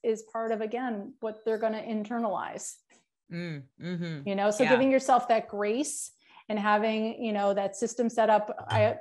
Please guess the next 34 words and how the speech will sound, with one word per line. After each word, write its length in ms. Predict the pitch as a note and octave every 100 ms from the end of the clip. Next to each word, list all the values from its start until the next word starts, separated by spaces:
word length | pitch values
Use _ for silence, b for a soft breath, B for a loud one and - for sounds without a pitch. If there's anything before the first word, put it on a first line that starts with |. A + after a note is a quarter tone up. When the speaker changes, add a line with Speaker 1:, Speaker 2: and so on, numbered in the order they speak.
| -
Speaker 1:
I 100 | A#3+
define 280 | C#4 C4+
balance 400 | A3 G#3 G#3 G#3+
as 120 | A3 F#3+
you're 280 | G3+ G3 b b -
not 200 | A3 A3+
things 220 | A#3+ A#3
being 220 | A#3 G#3+
equal, 300 | A3+ A3+ G#3+
but 200 | G#3 G#3
your 140 | G#3+ G3+
ability 420 | G#3 G3+ G3+ G3+
to 120 | G3
adapt, 580 | F#3+ G3 G3 G3 - -
pivot, 360 | - G3 G3 - - -
have 140 | G3
resilience 600 | G#3 G3 G3+ F#3+ G3 F#3
and 120 | F#3+
boundaries. 500 | F#3+ G3+ A3 G#3 G3
And 100 | A3
so 80 | G#3
that's 200 | A3+ A#3+
how 100 | C#4+
they 140 | B3+ A#3+
learn 320 | B3+ A#3+ G#3+ B B
that 220 | G#3 G3 -
balance. 480 | G3+ G#3 G3 -
That's 240 | - G3+ G3
how 260 | - G#3
they 140 | G3+ G3
learn 300 | F#3+ F#3+ F#3
those 240 | - F3
things. 460 | - - - - - _ _ _ _ _ _ -
Speaker 2:
Yeah. 280 | D3+ C#3+